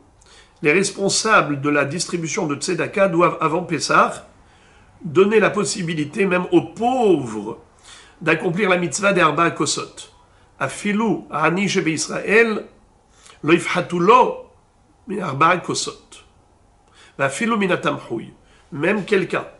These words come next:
qui se nourrit de la soupe populaire, normalement quelqu'un qui a, ne serait-ce que Mazon Shte Seudot,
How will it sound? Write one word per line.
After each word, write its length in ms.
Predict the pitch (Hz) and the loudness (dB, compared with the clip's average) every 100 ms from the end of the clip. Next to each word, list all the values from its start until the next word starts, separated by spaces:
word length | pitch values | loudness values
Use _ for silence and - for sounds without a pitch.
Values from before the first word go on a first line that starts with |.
| _ _ _ _ _ - | _ _ _ _ _ -14
qui 580 | - 170 160 143 - - | -4 -2 0 -2 -6 -10
se 180 | - 170 | -4 -2
nourrit 480 | 170 196 208 247 240 | 2 2 2 -2 -2
de 120 | 160 | 0
la 120 | 165 | 0
soupe 480 | - - 240 - - _ | -2 -4 -6 -8 -20 _
populaire, 680 | 196 202 202 151 117 - - _ _ _ _ _ _ _ - | -4 -2 -2 0 -2 -6 -20 _ _ _ _ _ _ _ -10
normalement 520 | 143 156 165 175 214 | -2 0 2 2 2
quelqu'un 460 | 196 170 143 220 196 | 0 -2 0 0 0
qui 260 | - 175 165 | -2 0 2
a, 340 | 143 120 - _ _ _ - | 2 -2 -12 _ _ _ -6
ne 120 | 147 | -4
serait-ce 380 | - 202 170 - | -2 -2 -2 -4
que 140 | - | -2
Mazon 480 | 156 160 165 196 143 | -2 0 2 2 0
Shte 260 | - 220 | -4 0
Seudot, 500 | 214 196 147 147 147 | 0 0 0 2 0